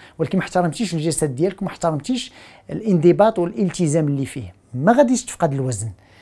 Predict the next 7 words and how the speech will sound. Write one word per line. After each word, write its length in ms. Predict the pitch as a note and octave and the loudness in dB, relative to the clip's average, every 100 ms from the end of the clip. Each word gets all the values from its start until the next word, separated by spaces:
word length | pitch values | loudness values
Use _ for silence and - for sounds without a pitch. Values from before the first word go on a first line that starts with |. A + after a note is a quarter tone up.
| - - _ | -20 -20 _
حاجه 300 | - E3+ F#3+ | 2 4 6
اخرى، 340 | - D#3+ F3 - | 6 6 6 4
والخطا 380 | C#3+ D#3 D#3+ D#3 | 0 2 2 0
الرابع 480 | C#3+ D#3+ C#3+ F3 F3+ - - - _ - | 4 6 8 4 4 -14 -20 -20 _ -10
وخطا 340 | - E3+ - | 0 2 2
خطير 460 | D3 C#3+ D#3 F#3+ A3+ | -2 2 4 8 8
جدا، 440 | C3+ C3+ G#2+ F#3+ | 6 0 6 6